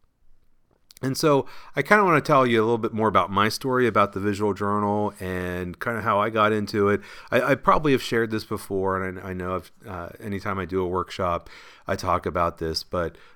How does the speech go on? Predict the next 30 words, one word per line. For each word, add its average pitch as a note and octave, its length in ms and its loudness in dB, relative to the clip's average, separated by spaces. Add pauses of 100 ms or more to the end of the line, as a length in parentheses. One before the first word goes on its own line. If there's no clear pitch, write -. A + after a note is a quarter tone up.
um, D#2+ 360 -2
twenty F#3+ 280 0
years C3+ 260 2
ago, F2+ 540 2 (100)
oop, - 120 -8 (140)
twenty F3+ 240 -4
years B2 220 2
ago, F#2 240 2
I F#2 80 2
got F#2+ 360 0 (240)
introduced F#2 500 -4
to F2+ 80 -6
the E2+ 100 -6
visual D#2+ 240 -8
journal. F2 380 -2
David F2 520 -4
Modler E2+ 420 -6
was F2 140 -6
the F#2 80 -6
one E2 160 -6
that D#2+ 220 -10 (340)
introduced F#2+ 480 0
me F#2 140 -4
to D#2+ 240 -6
him. E2+ 160 -8
He, - 140 -10 (100)
he G2+ 180 -8
and F#2+ 140 -4
I F2+ 100 -4
became F2+ 520 -8